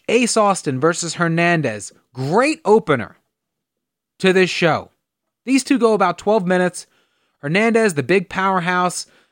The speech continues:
T N A original, did some selling for the young guy Ace Austin here, which I'm completely okay with. Ace Austin, um, while he's not the biggest guy in the world, he's got an interesting look. He's good in the ring. He's a great shithead heel.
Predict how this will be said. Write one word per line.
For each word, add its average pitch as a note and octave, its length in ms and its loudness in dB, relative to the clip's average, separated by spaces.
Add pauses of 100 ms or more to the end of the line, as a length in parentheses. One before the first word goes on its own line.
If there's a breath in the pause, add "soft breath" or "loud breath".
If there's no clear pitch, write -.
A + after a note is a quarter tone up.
(160 soft breath)
T E3 200 0
N F#3+ 100 2
A G3+ 160 2
original, D#3+ 420 0
did D#3 220 -6
some D3 100 -8
selling F3 380 0
for D#3+ 160 0
the C#3+ 80 0
young D3+ 220 0
guy D#3 160 0
Ace D#3 340 -4
Austin C#3+ 280 -2
here, D#3+ 140 0
which D3+ 160 0
I'm D#3+ 220 0
completely E3 480 -2
okay D#3 280 0
with. C#3 200 0
Ace E3 260 -4
Austin, D#3+ 500 -2 (600 soft breath)
um, C3 480 -2
while E3 320 2
he's F#3 180 0
not F#3 240 0
the G3+ 80 -2
biggest E3+ 460 -2
guy D3 240 2
in C#3+ 140 0
the C#3 60 -2
world, B2 440 0 (840)
he's C#3+ 160 -4
got E3 200 0
an E3 120 0
interesting D#3+ 480 -4
look. D3+ 280 -2
He's C#3 320 -8
good D3 240 0
in F3 60 0
the F3+ 80 0
ring. C3+ 360 -2 (480 soft breath)
He's E3 180 -4
a D#3 60 -2
great D#3+ 520 -4
shithead D#3 560 -4
heel. D3+ 380 -4